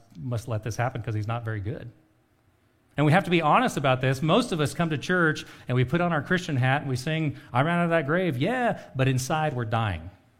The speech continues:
'cause we haven't wrestled with Jesus. We haven't wrestled with this identity of a follower of Jesus as a son and daughter of God. Could it be that we really just don't trust the humanity of Jesus?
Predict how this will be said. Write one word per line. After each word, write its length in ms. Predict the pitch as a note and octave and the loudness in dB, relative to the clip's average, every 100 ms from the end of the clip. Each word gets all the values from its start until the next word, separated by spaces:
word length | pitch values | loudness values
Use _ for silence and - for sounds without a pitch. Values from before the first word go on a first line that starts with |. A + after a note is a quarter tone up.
| _ _ _ _ _ _ _ - | _ _ _ _ _ _ _ -4
'cause 120 | B2+ | 0
we 100 | A#2 | 0
haven't 400 | D3+ D3 D3+ C#3 | 4 4 2 0
wrestled 380 | C#3+ C3 C3+ A#2+ | 0 0 -4 -2
with 420 | A#2+ A2 A2 - - _ _ - | 0 0 0 -6 -20 _ _ -10
Jesus. 680 | A2 D3 B2+ F#2+ F2 - - _ _ - | -4 -2 -2 -4 -10 -14 -20 _ _ -2
We 80 | |
haven't 200 | C3 D3+ | 0 2
wrestled 340 | C#3 C#3+ D3+ C#3 | 2 2 0 0
with 260 | C#3 B2+ - - - C3 | 0 0 -4 -20 -6 2
this 300 | C3 B2+ - - - - | 2 0 -8 -20 -20 -2
identity 680 | A#2+ A#2 C#3 D#3 C3+ B2+ C3 | 0 2 2 2 2 0 0
of 180 | B2+ B2+ | -2 0
a 100 | A#2 | -2
follower 460 | - D3 E3 C3+ | 0 0 2 0
of 80 | A2 | -2
Jesus 320 | A#2 A2+ A2+ | -2 -2 -4
as 140 | C3+ A#2+ | -4 -4
a 80 | |
son 440 | A#2 D3 C#3 C#3 C3+ - | -2 0 0 0 -2 -6
and 120 | B2+ | -4
daughter 300 | A#2+ A#2+ A2+ | -2 -2 -2
of 140 | A2 G#2+ | -2 -2
God. 340 | C#3+ A#2 G2 - - | 0 0 0 -6 -8
Could 160 | - F#3 | 2 2
it 180 | E3+ C#3 | 2 2
be 200 | F3+ F#3+ | 2 4
that 180 | E3 C3+ | 2 2
we 140 | C#3 | 0
really 320 | C3+ D3+ D3 | 2 2 0
just 240 | C3 C3 C#3+ | -2 -4 -4
don't 180 | C3 | -6
trust 320 | - C#3+ B2+ - | -4 -2 -2 -2
the 80 | |
humanity 480 | A#2 A#2 A#2 A#2 G#2 | -4 -2 -2 -2 -4
of 80 | F#2+ | -4
Jesus? 500 | G#2+ C#3+ - - | -4 -6 -8 -14